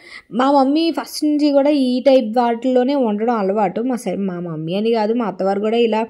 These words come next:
అన్నం అనేది ఇలా ఈ దీంట్లోనే వండుకుంటారు అనమాట. సిల్వర్ తెప్పాలు అంటాం మేము.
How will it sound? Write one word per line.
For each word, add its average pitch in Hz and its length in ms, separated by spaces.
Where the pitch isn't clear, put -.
అన్నం 202 260
అనేది 233 300
ఇలా 220 600
ఈ 214 140
దీంట్లోనే 214 680
వండుకుంటారు 196 560
అనమాట. 175 320
సిల్వర్ 214 360
తెప్పాలు 202 340
అంటాం 180 320
మేము. 175 320